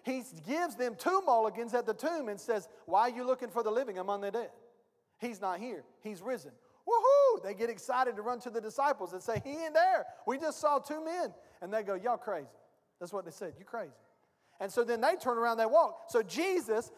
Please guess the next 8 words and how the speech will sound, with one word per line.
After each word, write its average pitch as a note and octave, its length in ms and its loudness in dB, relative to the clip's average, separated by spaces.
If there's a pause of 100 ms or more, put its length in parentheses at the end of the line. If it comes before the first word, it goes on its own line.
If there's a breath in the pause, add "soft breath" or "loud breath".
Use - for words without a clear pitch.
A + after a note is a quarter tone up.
manifests D#4 640 2
himself A#3+ 500 2
in D#4 200 -2
their D#4 100 4
presence, B3 560 -2 (180 loud breath)
and A#3 120 -2
he C#4+ 140 -4
says, B3+ 340 -2